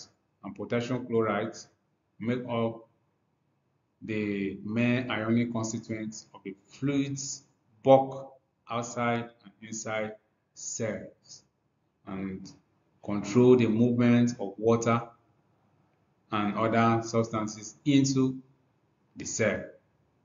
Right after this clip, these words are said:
The other category of, uh, metals is the trace elements such as iron, i-, iodine,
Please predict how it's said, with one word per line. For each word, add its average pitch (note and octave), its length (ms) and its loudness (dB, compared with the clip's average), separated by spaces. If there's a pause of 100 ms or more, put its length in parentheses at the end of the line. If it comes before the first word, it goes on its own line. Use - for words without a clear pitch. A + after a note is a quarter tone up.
(1080)
The A2+ 140 4
other C#3 160 4
category C3+ 460 4
of, A2+ 420 4
uh, A2 320 0 (100)
metals A2 560 -2 (140)
is G#2 160 -16
the G#2 300 -6 (180)
trace B2+ 540 2
elements A2+ 440 0
such A#2 180 -6
as - 440 -6 (640)
iron, A2+ 640 0 (1080)
i-, - 320 -14
iodine, G#2+ 800 0